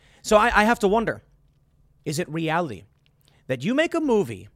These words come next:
where you try and inject this diversity and progressivism, not even necessarily overtly, like having a character who said, you know, I'll, I'll, I'll pause. I'm really, I'll give you an example. I'm really sad about R I P D two.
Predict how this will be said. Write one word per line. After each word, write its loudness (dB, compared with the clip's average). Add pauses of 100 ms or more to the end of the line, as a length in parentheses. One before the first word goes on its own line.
(360)
where 2
you -2
try 0
and -2
inject -4
this 0
diversity -2
and -8
progressivism, -8 (720)
not 0
even 0
necessarily 0
overtly, -4
like -4 (200)
having 0
a -2
character 0
who 0
said, -2
you -2
know, 2
I'll, -4
I'll, -6 (120)
I'll 2
pause. -2 (100)
I'm 0
really, 0 (260)
I'll -4
give -2
you -2
an -4
example. -6
I'm -4
really -2
sad -2
about -4
R -2
I -4
P -10
D -10
two. -12